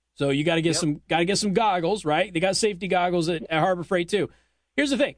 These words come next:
Speaker 1: If they're
Speaker 2: <laughs>
Speaker 1: gonna require you to have a mask, go in there with one that's actually gonna do something for you.
Speaker 2: No kidding.
Speaker 1: What are they gonna do? Tell you to take it off?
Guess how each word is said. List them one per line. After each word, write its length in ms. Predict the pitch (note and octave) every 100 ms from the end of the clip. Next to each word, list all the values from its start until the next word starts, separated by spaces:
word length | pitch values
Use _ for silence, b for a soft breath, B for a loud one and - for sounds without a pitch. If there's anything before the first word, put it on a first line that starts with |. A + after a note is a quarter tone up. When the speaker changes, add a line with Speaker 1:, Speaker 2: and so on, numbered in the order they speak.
| _
Speaker 1:
If 180 | F#3+ F#3
they're 160 | A3 D4
Speaker 2:
<laughs> 0 |
Speaker 1:
gonna 100 | D#4
require 400 | C#4+ - C4 C4+
you 140 | B3+
to 80 | A#3+
have 160 | A#3 G#3
a 60 |
mask, 520 | F3 B3+ G#3+ E3+ - - D3
go 220 | A3 D#4+
in 100 | D4
there 120 | D4+
with 120 | C#4+
one 160 | G#3+ C4
that's 140 | C4 C#4
actually 340 | - - C4+
gonna 200 | A#3 B3
do 180 | A3 D4+
something 340 | C#4+ A3+ E3+
for 220 | B2 C#3
you. 80 | G2 - _ _ _ _ _ _ _ _ _
Speaker 2:
No 160 | C#3+ D3
kidding. 400 | D#3 E3+ C3 F#2 _ _ _ _
Speaker 1:
What 140 | F#3 A#3+
are 40 |
they 100 | C#4
gonna 160 | C4 A#3+
do? 160 | C4+
Tell 220 | E3+ G#3
you 80 | G#3
to 80 | F#3
take 180 | G#3 F#3
it 60 |
off? 340 | F3+ C4 F4